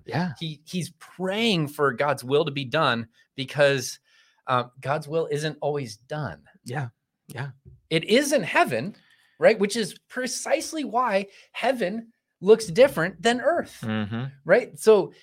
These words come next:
Speaker 2: if God were sovereign in the sa-, in the same way on earth as he is in heaven, they would look the exact same, right?
Speaker 1: There'd be
Speaker 2: Um,
Speaker 1: no difference.
Speaker 2: so, uh, so that,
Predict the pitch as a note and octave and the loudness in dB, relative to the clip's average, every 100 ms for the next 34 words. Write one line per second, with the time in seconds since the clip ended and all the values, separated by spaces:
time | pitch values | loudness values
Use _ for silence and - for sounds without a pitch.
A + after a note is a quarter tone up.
0 | _ - C#4 D4+ F#3+ F#3 A3+ G3+ C#3+ D3 | _ -4 -4 -4 -4 -2 0 2 2 0
1 | D#3 D#3 D3 C#3+ - F#3 G3 F#3 D#3+ D#3 | 0 0 0 -4 -6 -4 -4 -4 -8 -10
2 | D#3 C#3 - - E3 D#3+ D#3 C#3+ F3 F3 | -8 -8 -8 -8 -6 -4 -4 -4 -4 -4
3 | D#3+ D#3 C#3 C3+ C#3 E3 D3+ C3 C#3 C3 | -4 -2 -2 -2 0 0 0 -4 -2 -4
4 | B2 C#3 E3 C3 C#3+ C#3+ F#3 F3+ E3 C3+ | -2 -2 0 0 0 2 0 0 -6 -8
5 | B2 A#2 - - A2+ D#2 - A2 B2 C#3+ | -6 -8 -8 -10 -10 -12 -6 -2 -2 -4
6 | - C3+ A#2 G#2 G2+ A#2+ G#2+ - - - | -6 0 0 2 0 0 -4 -16 -20 -20
7 | - - F3+ D3+ B2+ - - - - C3+ | -8 6 8 8 4 -14 -20 -8 0 2
8 | A#2+ - _ _ _ _ _ - - D#3 | 0 -6 _ _ _ _ _ -10 -2 6
9 | F3 D3+ D3 | 8 6 0